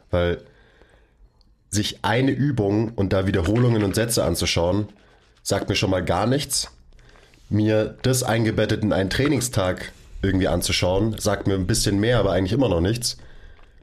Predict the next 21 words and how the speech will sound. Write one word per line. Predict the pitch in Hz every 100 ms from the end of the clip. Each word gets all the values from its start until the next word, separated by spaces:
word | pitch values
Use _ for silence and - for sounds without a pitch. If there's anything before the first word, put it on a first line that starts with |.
| - - - 90
Worüber | 98 104 120
ich | 110
dann | 101 98
eine |
Aussage | 78 120 123 110 113
treffen | 127 123 127
kann, | 127 120
ist, | 117 101
wenn | 107
ich | 104
weiß, | 98 101 104 - - - - -
wie | 92 101 117 113 113 - - _ -
ist | 107 -
das | 98
Ganze | 101 98 -
im | 92
Kontext | - 101 98 95 -
von | 95 87
einer | 90 87
ganzen | 90 85 92
Trainingswoche | - 95 87 - 90 101 123 127